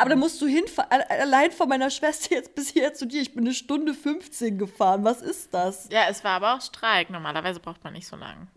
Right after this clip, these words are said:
Speaker 1: Ja, da brauche ich halt fünfzig <laughs> Minuten. Das ist jetzt irgendwie auch egal.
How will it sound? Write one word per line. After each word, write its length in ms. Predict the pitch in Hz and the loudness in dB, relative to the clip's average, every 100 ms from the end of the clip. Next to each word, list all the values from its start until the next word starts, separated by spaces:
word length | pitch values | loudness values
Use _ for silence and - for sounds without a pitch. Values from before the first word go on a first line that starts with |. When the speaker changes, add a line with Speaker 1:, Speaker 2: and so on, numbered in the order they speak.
| - | 2
Speaker 1:
Ja, 140 | 208 | 4
da 80 | 208 | 4
brauche 380 | 185 208 226 285 | 2 4 4 4
ich 120 | 254 | 0
halt 120 | 240 | -2
fünfzig 680 | - 320 349 - - 294 240 | 2 2 2 -4 -2 0 0
<laughs> 120 | 269 | 2
Minuten. 460 | 349 392 403 - - | 2 6 6 6 -2
Das 180 | 320 262 | -2 -2
ist 160 | 226 | -8
jetzt 240 | 220 214 - | -8 -8 -6
irgendwie 380 | 214 220 220 170 | -6 -6 -4 -2
auch 180 | 180 - | -2 -6
egal. 380 | 185 160 160 | -6 -6 -6